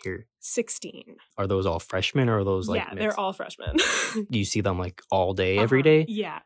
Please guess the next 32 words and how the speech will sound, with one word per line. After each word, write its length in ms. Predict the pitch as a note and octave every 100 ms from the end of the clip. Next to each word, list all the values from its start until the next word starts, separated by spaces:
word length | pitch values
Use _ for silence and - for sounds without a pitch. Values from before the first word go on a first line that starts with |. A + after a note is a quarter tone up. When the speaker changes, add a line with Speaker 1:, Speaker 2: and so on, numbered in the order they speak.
| -
Speaker 2:
there 260 | E3+ G#3+ C4
are 60 |
different 320 | C4+ C4+ B3 D#3+
branches 720 | E3 D#3 D#3 - F4 F#4 -
of 140 | D#4+
the 80 | E4+
theater 260 | E4+ E4+ E4+
school, 300 | - D#4+ D#4
and 200 | G3+ F3+
we're 180 | G#3 A#3
kind 380 | - C4 C4 B3
of 340 | A#3 G#3+ G#3
somewhere, 580 | - - G3+ G3+ G3+ G3
I 40 | G#3
mean, 120 | G3+
we're 140 | F3+ G#3
t-, 160 | -
we 160 | - G3+
technically 540 | - C4+ C#4+ D4 C4
fit 240 | - G3+ F#3+
into 180 | F#3+
theater 240 | F3 F#3 F3+
studies, 380 | - D#3+ D#3+ D3+
but 100 | -
we're 100 | F3+
somewhere 340 | - G#3+ G#3
in 140 | F#3
between 460 | F3 D#3+ - E3+ E3
theater 220 | F3 F3+
studies 360 | E3 - D3+ D#3
and 120 | D#3+
performance. 540 | - - - E3+ F#3